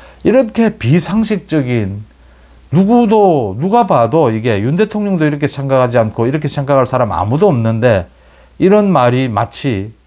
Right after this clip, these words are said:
그럴듯하게 흘러다닙니다. 또 이걸 가지고 공격을 합니다. 그래서 그럴 일은 전혀 없다. 이철규도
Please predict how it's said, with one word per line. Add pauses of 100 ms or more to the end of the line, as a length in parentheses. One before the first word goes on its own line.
(400)
그럴듯하게
흘러다닙니다. (320)
또
이걸
가지고
공격을
합니다. (800)
그래서 (160)
그럴
일은
전혀
없다. (540)
이철규도